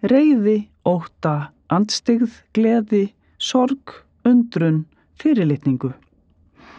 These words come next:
Það er sjónskerta tónskáldið Tómas Bilecki sem hljóðgerir þessar tilfinningar.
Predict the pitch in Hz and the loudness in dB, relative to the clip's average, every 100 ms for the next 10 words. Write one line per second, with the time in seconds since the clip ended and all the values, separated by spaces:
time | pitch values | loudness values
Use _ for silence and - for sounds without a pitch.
0 | - _ - - 196 202 185 247 302 - | -20 _ -10 0 2 2 2 0 0 0
1 | 294 269 240 254 302 - - 202 170 180 | -2 -2 -2 2 0 0 -2 -2 0 -2
2 | 175 - - 233 254 226 175 - - 139 | -2 -6 -2 2 4 2 0 -4 -6 -4
3 | 190 180 240 - - 277 - - - - | -2 -2 -2 -4 -2 -2 -4 -20 -20 -2
4 | 233 208 254 254 220 190 160 156 160 156 | 0 0 2 0 0 0 0 -2 -4 -6
5 | 147 175 - 208 160 151 135 135 | -4 -6 -4 -2 0 0 -2 -6